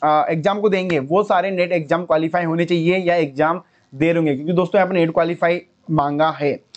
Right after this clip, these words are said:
तो सबसे बड़ी बात चीज़ यही होने वाली कि देखते हैं क्या एग्जाम डेट चेंज होगी या नहीं होगी, but यहाँ पर डेट आ चुकी है, बाईस सितंबर से एग्जाम स्टार्ट होने वाले हैं। दोस्तों अगर वीडियो अच्छा लगा तो वीडियो को लाइक कर देना, साथ में चैनल को सब्सक्राइब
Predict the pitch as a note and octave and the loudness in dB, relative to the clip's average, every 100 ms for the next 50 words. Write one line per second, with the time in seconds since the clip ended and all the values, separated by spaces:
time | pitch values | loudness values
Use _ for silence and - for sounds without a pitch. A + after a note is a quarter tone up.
0 | - _ E3+ G#3 F3+ B3+ A#3+ A#3 A3+ A#3 | -20 _ 0 0 2 0 2 0 0 -2
1 | A#3 A#3 G#3 A3 A3 A3 G3+ G#3 G3+ F#3+ | -2 -2 2 2 2 2 0 -2 -2 0
2 | G3 - G#3 G#3 F3+ D#3 G3+ G3 E3+ F#3 | 0 0 0 2 0 0 0 0 0 0
3 | F3+ F#3+ F#3 F3 G3 F#3+ F3 F3 F#3 F#3 | 0 0 2 4 4 4 2 0 2 2
4 | F#3+ - _ _ F3+ F3+ F3 F#3+ F3+ F#3 | -2 -10 _ _ 0 2 0 -2 -4 -2
5 | D#3+ E3+ F3 F#3+ F#3+ F#3+ G3 E3 E3 F#3 | 0 0 0 -6 0 2 2 0 0 -2
6 | - - D3+ G3 F#3+ F3 F3+ D3 D#3 D#3+ | -6 -14 -2 0 0 0 -2 0 -2 -2
7 | D#3 D#3+ D#3 D3+ C#3 C#3+ C#3 A#2+ G#2 G#2 | -2 0 0 -2 -4 0 2 0 -2 -6
8 | - - _ D3 E3 G#3 G3+ G3 F#3+ F#3 | -8 -20 _ 0 2 2 2 2 0 0
9 | F#3+ F#3+ F3+ E3+ E3+ D3+ D3 C#3+ D3 F3 | 0 0 2 0 0 -2 0 0 0 -2
10 | E3+ D#3+ D#3 D#3+ E3 D3 C3+ D3+ C#3+ C3+ | -2 -2 0 -2 0 -2 0 -4 -4 -2
11 | C3 C#3+ - C#3 - C3 | -2 -4 -6 -8 -2 -2